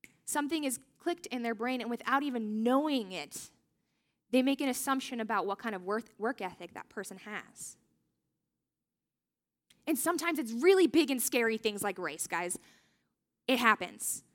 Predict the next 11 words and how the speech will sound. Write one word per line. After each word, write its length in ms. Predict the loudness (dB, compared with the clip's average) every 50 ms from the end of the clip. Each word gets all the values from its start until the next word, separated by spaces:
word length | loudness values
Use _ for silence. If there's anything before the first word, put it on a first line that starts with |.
| _ _ _ _ -6
Sometimes 600 | 2 4 4 4 4 4 2 4 4 4 2 0
it's 140 | -4 -2
not 280 | 2 4 6 6 6 6
as 120 | 4 2
big 160 | 0 0 0 0
and 100 | 0 -2
scary 480 | 0 0 0 0 2 0 0 -2 -2
as 160 | -4 -4 -4
that, 240 | -2 -2 -2 -2 -6 -12 -20 -20 _ _ _ _ _ _ _ _ _ _ _ _ _ _ _ _ _ _ _ _ _ _ _ _ _ _ _ _ _ _ _ _ _ _
right? 340 | 0 2 2 2 2 0 -4 -8 -14 _ _ _ _ _ _ -2
Sometimes 1120 | -2 2 4 4 4 4 2 0 2 4 4 4 4 2 0 -4 -6 -8 -8 -10 -10 -12